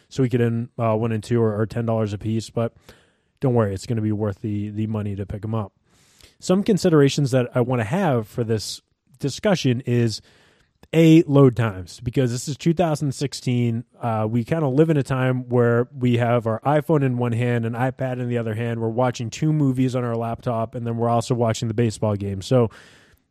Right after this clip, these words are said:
attention span is gonna be, uh, a factor. So quick load times are gonna be a huge plus when it comes to this stuff. Also,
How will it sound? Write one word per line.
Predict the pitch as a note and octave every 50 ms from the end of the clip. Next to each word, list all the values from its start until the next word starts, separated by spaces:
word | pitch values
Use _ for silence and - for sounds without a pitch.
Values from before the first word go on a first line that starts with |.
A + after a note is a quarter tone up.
| _ _ _
attention | - A#2+ - D#3+ E3 D#3 D3+ C3
span | - - B2+ B2 A#2+ A#2
is | A#2 G#2+ G#2+
gonna | A2 C3 B2 B2 A#2
be, | A2+ A2+ A2 A2 A2 A2+ - _ _ _
uh, | A#2 A2 G#2 A2 A2+
a | A#2
factor. | - - F#3+ G#3 G3+ - - - - - - - _ - - _ _ _ _ _
So | - - C3+ A#2+
quick | - - - F3+ F3+ - -
load | C#3+ C3 C3 C3 -
times | - B2+ B2+ A#2+ A#2+ A#2 - B2
are | A2
gonna | A2+ A#2 A#2
be | A2+ A2 A2+ A2 A2 A#2 - _ _ -
a | A#2 A2
huge | G2+ G2 A#2 B2+ B2 A2+ - - -
plus | B2+ A#2+ A2+ G#2 - -
when | A#2+ G#2+ A2
it | G#2+ -
comes | - A#2 G#2+ G#2 -
to | -
this | G#2 G2 F#2+ -
stuff. | - - G#2 F#2 E2+ - _ _ - _ - - _ _ _ _ _ _ _ _ _
Also, | C#3+ D#3 D#3+ - - F3+ E3+ D#3+ D#3 D#3